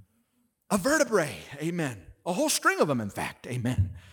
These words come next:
You can find rectitude and courage in the face of the worst opposition. The things that seem insurmountable,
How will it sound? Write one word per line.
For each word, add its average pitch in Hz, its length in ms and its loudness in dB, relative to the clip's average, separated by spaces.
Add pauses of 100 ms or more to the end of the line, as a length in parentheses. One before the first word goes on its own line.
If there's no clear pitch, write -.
(800)
You 311 160 12
can 269 240 2
find 262 460 -4
rectitude 233 600 -2
and 170 180 -6
courage 254 460 2
in 202 80 2
the 175 80 2
face - 600 6 (440)
of 285 120 0
the 320 100 0
worst 311 560 6
opposition. 262 680 2 (1080)
The 208 100 6
things 320 520 6
that 254 120 -8
seem 302 340 -4
insurmountable, 349 1160 0